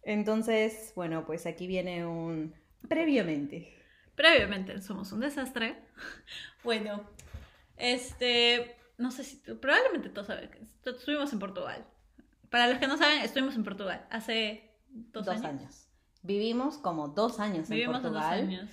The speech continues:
Speaker 2: qué fuerte.
Speaker 1: porque, eh, terminamos nuestros estudios
Speaker 2: Hicimos
Speaker 1: ahí.
Speaker 2: el último año.
Speaker 1: Hicimos el último año de nuestros estudios en Portugal.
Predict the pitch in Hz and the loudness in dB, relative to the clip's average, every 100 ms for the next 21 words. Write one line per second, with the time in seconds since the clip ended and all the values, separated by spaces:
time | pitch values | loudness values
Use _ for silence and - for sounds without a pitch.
0 | - - 202 - 190 254 254 240 240 240 | -16 -16 -16 -6 2 4 4 4 2 2
1 | 240 - 196 190 185 196 202 214 208 214 | 0 0 0 2 0 0 0 2 2 2
2 | 233 208 208 180 196 - 196 185 175 180 | 2 0 -2 -8 -8 -4 0 0 0 -2
3 | 262 - 240 339 311 247 - 240 208 180 | -4 -4 0 2 6 6 4 2 0 -2
4 | - - 226 269 311 226 202 214 214 175 | -6 -8 0 2 4 4 2 2 0 0
5 | 180 180 180 190 - 175 165 156 151 151 | 0 -2 -4 -4 -4 -2 0 -2 -4 -4
6 | 160 165 165 165 170 160 165 - 151 160 | -6 -6 -10 -6 -4 -4 -6 -10 -14 -12
7 | 185 196 147 | -10 -10 -8